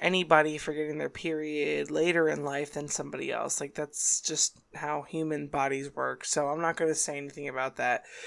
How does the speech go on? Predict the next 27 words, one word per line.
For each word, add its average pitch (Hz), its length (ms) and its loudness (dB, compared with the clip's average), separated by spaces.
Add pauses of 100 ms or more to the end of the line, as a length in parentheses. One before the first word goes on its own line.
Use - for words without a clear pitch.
(280)
But 180 140 12
I 160 180 12
will 220 260 12
say 175 240 4
something 160 420 2
about 151 300 8
how 165 160 8
the 156 180 -2
other 170 300 6
girls 147 440 6
are 139 80 -8
treating 208 520 2
her 139 340 -2
during 135 360 -2
this. 135 300 -2
And 151 100 -6
it's - 160 -2
so 214 260 6 (540)
sad 175 680 12
to 165 60 -4
see. 143 640 2 (280)
And 175 160 8
it 135 100 6
really 214 240 8
pisses 180 380 0
me 160 160 0
off. 143 420 0